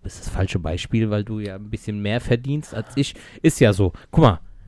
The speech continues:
du bist ja jetzt nicht, ich mache ja immer Spaß an alle da draußen. Ich mache immer so Spaß, aber, äh, als Chemikant verdient man halt schon ein bisschen mehr als nur so, ich bin der unbezahlte, also der unterbezahlteste Küchenchef der Welt.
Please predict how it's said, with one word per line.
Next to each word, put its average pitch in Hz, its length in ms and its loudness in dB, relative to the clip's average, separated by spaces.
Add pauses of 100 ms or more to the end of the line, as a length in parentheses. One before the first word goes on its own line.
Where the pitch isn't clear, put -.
(440)
du 101 100 -6
bist 110 200 2
ja 131 80 4
jetzt 113 240 0
nicht, - 240 -10
ich 95 100 -6
mache 110 160 2
ja 120 80 6
immer 101 160 2
Spaß - 440 -6
an 82 100 -8
alle 107 200 -2
da 98 100 0
draußen. - 440 -10
Ich - 140 -16
mache 139 100 -2
immer 120 160 0
so 80 160 -6
Spaß, 139 400 -2
aber, 110 240 -8
äh, 87 280 -10 (320)
als 110 160 -2
Chemikant 127 460 4
verdient 117 380 0
man 123 180 -4
halt 113 200 0
schon 117 160 -2
ein 113 80 -6
bisschen 101 320 -6
mehr 151 240 0
als - 200 -8
nur 127 120 -2
so, 123 120 -2 (220)
ich - 160 -8
bin 156 160 0
der - 160 4
unbezahlte, 202 840 4
also 110 220 0
der 107 280 0
unterbezahlteste 175 1200 4
Küchenchef 160 680 4
der 104 180 0
Welt. 104 300 2